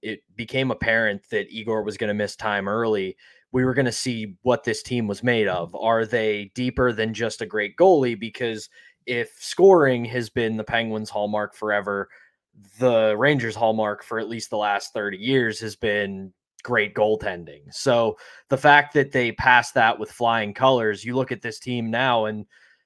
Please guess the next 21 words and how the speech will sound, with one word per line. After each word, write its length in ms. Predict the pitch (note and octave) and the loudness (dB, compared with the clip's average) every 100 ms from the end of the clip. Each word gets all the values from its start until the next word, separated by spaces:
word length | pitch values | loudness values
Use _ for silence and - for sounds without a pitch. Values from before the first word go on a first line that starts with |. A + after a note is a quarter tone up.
| _ | _
if 180 | - A2 | -14 -2
I'm 380 | A#2 C#3 C3+ C3 - | 2 2 2 -4 -2
any 300 | C3 C3 B2 | -2 0 -4
sort 260 | - C3 | -2 0
of 100 | A#2 | 0
analyst 640 | A#2 B2 A#2 A2 - - - A2+ | 0 -2 -2 -4 -6 -12 -14 -6
looking 300 | A#2+ A#2+ A2+ | -4 -2 -6
at 80 | |
the 60 | G#2+ | -2
Metro, 400 | G#2+ B2+ A#2 G2+ | -2 0 0 0
I'm 180 | G2+ A#2 | 0 -2
going, 320 | A2+ A2 G2 | -2 -2 -4
"Man, 220 | G#2 A#2 | -6 -6
New 60 | G2+ | -4
York 280 | G#2+ C#3 B2+ | -2 -2 0
might 320 | A2+ B2 A2+ | -2 -2 -4
be 200 | A2 A2+ | -8 -4
the 180 | G#2+ G#2+ | -2 -4
team," 420 | - - A2 F#2+ | -4 -6 -6 -6
because 540 | G2 F#2 A2 G#2 G2+ - _ _ _ | -10 -6 -6 -4 -8 -16 _ _ _
they, 180 | - A2+ | -4 -4